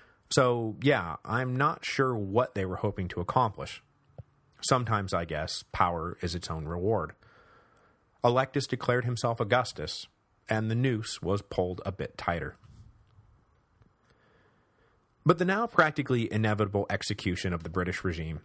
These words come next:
did not follow right away. The problem seems to have been that in the aftermath of Maximian's defeat, there was no concerted effort to rebuild the navy that had just been annihilated.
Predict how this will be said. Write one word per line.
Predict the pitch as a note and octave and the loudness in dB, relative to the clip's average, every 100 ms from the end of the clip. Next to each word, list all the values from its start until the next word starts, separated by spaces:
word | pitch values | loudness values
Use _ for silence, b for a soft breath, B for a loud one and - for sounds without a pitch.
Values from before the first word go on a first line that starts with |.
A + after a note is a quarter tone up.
| _ - | _ -2
did | A#2+ A2+ | 0 2
not | A2 A2+ - | 2 0 -2
follow | D#2+ F2+ E2+ | -2 -2 -2
right | E2 D#2+ | -2 -2
away. | D2+ F2+ - - - _ _ _ _ _ - B B B B B B | -2 -2 -4 -10 -20 _ _ _ _ _ -20 B B B B B B
The | D3+ | 6
problem | G3 A#3+ G#3+ A#2+ | 8 6 2 0
seems | A2+ F#2+ | -2 0
to | - | 2
have | G2 | 2
been | F#2+ F#2+ F#2+ F2+ | 2 0 -2 0
that | A2+ A2 | 0 2
in | B2 | 2
the | A#2+ - | 0 0
aftermath | C3 F3+ - G2 F2+ F2 - | -2 0 0 0 0 -2 -4
of | F#2 | -2
Maximian's | F#2 F2+ - D3+ D3+ F2 - | -2 -2 0 2 0 -2 -4
defeat, | D2 - D2 D2+ _ _ - | -8 -8 -8 -8 _ _ 0
there | A#2+ A#2+ | 2 4
was | A#2+ | 2
no | A#2 C3+ E3+ | 2 2 0
concerted | - D#3 - G2+ G#2 | -2 -2 0 0 -2
effort | - F2+ - - | -4 -4 -4 -4
to | G2 | -2
rebuild | F#2+ A2+ A2 G#2 F2+ | 0 0 2 0 -2
the | E2+ | -2
navy | G2 C3 F2 E2 | 0 0 -2 -4
that | F2 | -4
had | G2 | -6
just | E2+ D#2+ - | -4 -4 -4
been | E2 | -4
annihilated. | E2+ G#2+ A#2 D#2+ C#2 C#2 | 0 2 0 -2 -8 -12